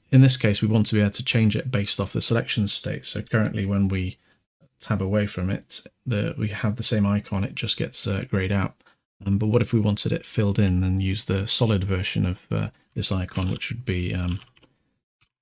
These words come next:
this one, so we'd ac-, actually use a different font family. So we, we want to be able to switch between them, uh, on based off our,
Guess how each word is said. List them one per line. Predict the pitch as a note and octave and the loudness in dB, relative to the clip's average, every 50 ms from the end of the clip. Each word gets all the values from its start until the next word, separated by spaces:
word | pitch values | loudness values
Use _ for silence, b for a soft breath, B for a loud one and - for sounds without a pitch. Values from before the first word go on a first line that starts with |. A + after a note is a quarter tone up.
| _ _ _ _ _ _ _ _ _ _ _ | _ _ _ _ _ _ _ _ _ _ _
this | - - - - | -2 -2 0 0
one, | - G#2 F#2+ F#2+ | 0 0 0 0
so | - - G#2+ | -2 -2 -2
we'd | G2+ F#2+ | -2 -2
ac-, | F#2 - - - - - | -2 -4 -6 -10 -10 -8
actually | G#2 G2 - - G#2 G2 | -6 -4 -2 0 0 0
use | F#2+ F#2+ F#2 | 0 0 0
a | F#2 F2+ | -2 -2
different | - G#2+ - - - F#2+ F#2 - - _ | -2 -2 -2 -2 0 -2 -2 -2 -6 _
font | _ - - A#2+ G#2+ G#2 | _ -2 0 0 0 0
family. | - - F#2+ F2+ F2 F2 F2 F#2 - _ B B B B B B B B _ _ _ _ | 0 -2 -2 0 0 -2 -4 -6 -10 _ B B B B B B B B _ _ _ _
So | _ - G#2+ G2+ G#2+ - - - _ _ _ _ _ _ _ _ _ _ _ _ | _ -8 -6 -6 -6 -6 -8 -14 _ _ _ _ _ _ _ _ _ _ _ _
we, | B2+ A#2 | -2 -2
we | A#2+ - E3 C3 B2 | -2 0 4 4 6
want | A#2 A#2 A#2+ | 6 6 4
to | - A#2+ | 2 2
be | A2+ | 2
able | G#2+ G#2+ | 2 2
to | G2+ - - G#2+ G2+ G2 G2 - _ _ _ _ _ _ | 2 0 0 2 2 0 0 -4 _ _ _ _ _ _
switch | _ - - B2+ A#2+ - | _ -4 -2 -2 -2 -2
between | - G2+ - - A#2 A2 G#2 F#2+ | -2 -4 0 2 4 6 6 4
them, | F2+ F2 F2+ - _ - - | 4 2 -2 -4 _ -6 -4
uh, | A#2 A2 - - - B2 - | -2 -2 -2 -4 -6 -10 -6
on | - A2+ G2+ F#2+ F#2+ G2 | -2 0 0 2 2 2
based | - G2+ G2+ - - - | 2 0 0 0 -2 -4
off | F#2 - - | -4 -4 -4
our, | F#2+ F#2 | -4 -4